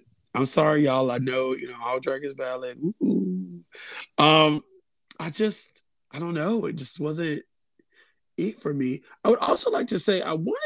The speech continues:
say in my personal opinion that Ra-, Raja was the, like, first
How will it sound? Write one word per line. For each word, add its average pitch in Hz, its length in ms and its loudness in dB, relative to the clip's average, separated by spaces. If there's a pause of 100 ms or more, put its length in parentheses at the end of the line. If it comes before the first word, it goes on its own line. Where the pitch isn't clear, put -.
say 180 280 -4
in 139 260 0
my 127 140 -2
personal 135 580 -2
opinion 120 560 -6 (760)
that 131 400 4 (540)
Ra-, 175 280 4 (100)
Raja 151 720 2 (260)
was 131 1000 0 (580)
the, 123 480 4 (340)
like, 123 360 2 (720)
first - 480 2